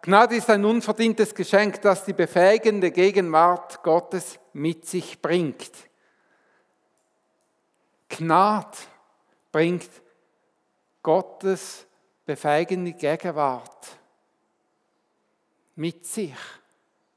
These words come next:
Was ist mit, was ist für dich möglich, wenn Gott mit dir unterwegs ist in deinem Alltag?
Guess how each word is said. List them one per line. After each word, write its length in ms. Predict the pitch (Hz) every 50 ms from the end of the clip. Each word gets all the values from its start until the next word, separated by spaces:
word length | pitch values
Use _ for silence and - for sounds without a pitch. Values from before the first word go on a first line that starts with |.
| _ _ _ _ _ _ _ _ _ _ _ _ _ _ -
Was 220 | 190 202 196 -
ist 520 | 220 - - 247 277 294 254 - - - -
mit, 320 | 196 202 208 202 196 196 - - _ _ - - - -
was 180 | - 170 190 214
ist 180 | 233 247 226 -
für 160 | - 214 196
dich 260 | - 208 214 180 -
möglich, 320 | 196 196 202 190 196 180 - -
wenn 300 | 165 143 147 127 - -
Gott 340 | 202 220 254 262 - -
mit 240 | - 247 254 254 254
dir 160 | 240 240 226
unterwegs 640 | 208 226 220 208 220 202 208 208 208 202 - - -
ist 180 | 226 - -
in 60 | 143 127
deinem 180 | - 135 139
Alltag? 640 | 131 123 127 131 - - 170 156 147 135 131 - -